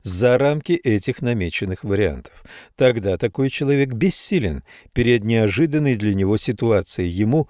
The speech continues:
страшно, он живет в напряженном ожидании. Но наметить те или иные возможные варианты развития событий все же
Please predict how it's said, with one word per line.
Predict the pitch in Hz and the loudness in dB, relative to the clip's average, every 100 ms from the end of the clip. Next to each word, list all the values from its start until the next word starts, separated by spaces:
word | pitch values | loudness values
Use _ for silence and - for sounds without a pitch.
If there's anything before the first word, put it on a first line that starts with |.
| - - | -8 -6
страшно, | - - 104 90 - - 135 - - - | -4 0 0 0 -2 -6 -8 -10 -16 -2
он | 117 120 | 2 2
живет | 104 139 151 143 | 2 2 2 0
в | 113 | 0
напряженном | 113 95 107 90 85 80 85 | 0 0 -2 0 -2 -2 -4
ожидании. | 90 101 90 78 69 65 _ _ _ _ _ _ - | -2 -2 -2 -4 -6 -14 _ _ _ _ _ _ 0
Но | 131 120 131 | 2 2 2
наметить | 117 127 180 202 87 - - - - | 0 2 2 0 -6 -12 -16 -20 -14
те | - 135 123 | -4 0 2
или | 123 107 110 | 2 2 2
иные | 110 110 87 | 2 2 2
возможные | 87 101 107 92 78 87 | 0 0 0 -2 -2 -2
варианты | 87 98 92 76 92 | 0 0 0 -2 -2
развития | 92 95 82 - 85 | -2 -2 -6 -6 -6
событий | - 104 92 - | -2 -2 -4 -6
все | 95 - 123 107 | -6 -2 0 0
же | 143 | -2